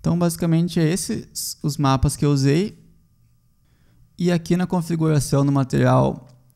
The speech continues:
aqui em cima eu usei o Multiscatter D G X, que é um cálculo um pouco mais fisicamente correto do que o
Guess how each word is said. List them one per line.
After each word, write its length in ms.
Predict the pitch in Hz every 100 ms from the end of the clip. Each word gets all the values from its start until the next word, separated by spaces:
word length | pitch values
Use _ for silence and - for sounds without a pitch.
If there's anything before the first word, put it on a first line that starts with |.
| _
aqui 240 | - 123 147
em 100 | 147
cima 380 | - 151 143 143
eu 60 |
usei 360 | 139 127 131 131
o 180 | 131 -
Multiscatter 840 | 139 151 160 147 - 135 135 139
D 220 | - 139 135
G 120 | 131
X, 380 | 135 - - -
que 200 | - 143
é 80 |
um 160 | 131 135 - - _ - - - -
cálculo 340 | - 143 143 151
um 60 |
pouco 260 | 139 160 160
mais 420 | 160 147 147 147
fisicamente 760 | - 156 151 156 143 139 139 -
correto 500 | - 147 131 131 160
do 120 | 160
que 160 | 139 143
o 120 | 135